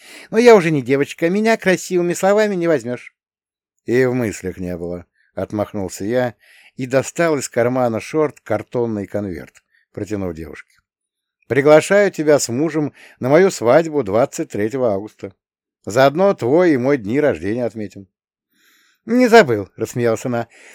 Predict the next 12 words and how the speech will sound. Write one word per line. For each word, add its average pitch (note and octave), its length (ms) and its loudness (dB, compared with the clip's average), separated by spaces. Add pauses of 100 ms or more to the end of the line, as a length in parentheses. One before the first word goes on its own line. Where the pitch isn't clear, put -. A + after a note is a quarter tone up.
(120)
"А A3+ 100 4
как - 280 4
я F3+ 140 8
Андрею D#3+ 360 4
такое D3 300 4
объясню? C#3+ 500 -4 (360)
Я G3 220 6
про G3+ 120 2
тебя A3 260 6
никому A3 320 4
не F3+ 100 2
рассказывала, D3 600 2